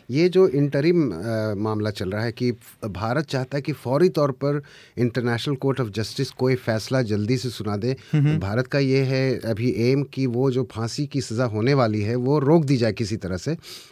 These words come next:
Speaker 1: उसके बाद एक proper अदालत में, अ, ये, अ, हियरिंग होगी,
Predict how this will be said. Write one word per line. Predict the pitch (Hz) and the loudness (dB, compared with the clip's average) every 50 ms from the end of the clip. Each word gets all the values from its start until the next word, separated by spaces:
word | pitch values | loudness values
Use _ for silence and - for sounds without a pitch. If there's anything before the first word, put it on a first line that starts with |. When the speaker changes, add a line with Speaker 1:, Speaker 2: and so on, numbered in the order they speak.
| - - | -10 -6
Speaker 1:
उसके | - 135 - - 185 | -6 -4 2 2 2
बाद | 180 196 196 170 | 4 4 2 4
एक | 147 175 170 - - | 4 2 2 0 -2
proper | 127 131 135 131 - 202 202 190 175 - - | 2 2 2 2 4 4 4 4 4 0 -4
अदालत | - 123 120 131 131 139 147 156 147 - - | -6 -2 0 2 4 4 2 2 0 0 0
में, | 147 147 151 151 151 | 2 4 4 4 2
अ, | 139 - - 101 113 123 123 123 120 120 117 113 | 0 -2 -6 -4 0 2 2 4 4 2 2 0
ये, | 107 113 123 123 123 | 2 4 4 4 4
अ, | 113 - - | 2 -2 -4
हियरिंग | 113 107 107 104 101 120 131 127 135 127 110 | -4 -2 -2 0 2 4 4 4 4 2 2
होगी, | 107 95 98 123 151 | 0 -2 -2 -2 -4